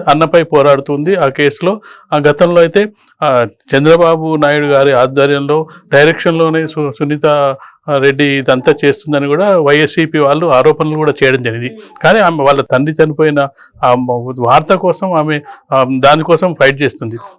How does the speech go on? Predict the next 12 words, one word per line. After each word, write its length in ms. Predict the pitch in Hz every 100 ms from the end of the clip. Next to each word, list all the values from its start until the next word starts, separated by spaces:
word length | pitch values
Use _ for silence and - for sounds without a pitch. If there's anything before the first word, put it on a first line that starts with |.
| -
అది, 260 | 147 143 135
ఆ, 160 | 127 -
దాన్ని 320 | 143 135 156 151
వదిలేసి 420 | 165 180 175 196
టీడీపీ 680 | - - 160 156 160 156
మీద, 220 | 151 147 143 143 - - - 143
చంద్రబాబు 340 | 147 147 147
నాయుడు 280 | 143 135 139
మీద, 160 | 139
గారి 260 | 135 131 131
మీద 140 | 131
కూడా 220 | 135 143